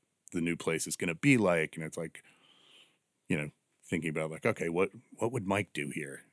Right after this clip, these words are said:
You know, "Would Mike hire this contractor?" I don't, you know,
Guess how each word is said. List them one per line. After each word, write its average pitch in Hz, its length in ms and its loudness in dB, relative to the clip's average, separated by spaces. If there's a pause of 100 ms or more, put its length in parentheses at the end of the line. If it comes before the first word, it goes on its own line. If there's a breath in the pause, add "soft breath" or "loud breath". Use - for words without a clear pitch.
(120)
You 85 100 -2
know, 76 260 -6 (1120)
"Would 82 120 -2
Mike 90 220 4
hire 113 220 6
this 123 300 2 (180)
contractor?" 139 560 2
I 104 100 6
don't, 87 180 4
you 95 140 4
know, 82 180 4